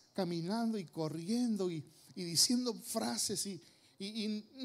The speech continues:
no he tomado el tiempo para enseñarte tal vez una historia de la Biblia.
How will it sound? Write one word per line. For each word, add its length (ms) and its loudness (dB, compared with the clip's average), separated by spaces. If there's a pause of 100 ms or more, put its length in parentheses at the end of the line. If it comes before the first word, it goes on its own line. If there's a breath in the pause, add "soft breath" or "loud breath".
no 160 4
he 60 0
tomado 480 0
el 160 0
tiempo 400 -2
para 160 -2
enseñarte 600 -2
tal 180 -8
vez 300 0 (1300 loud breath)
una 180 4
historia 500 0
de 120 -2
la 120 -4
Biblia. 420 -4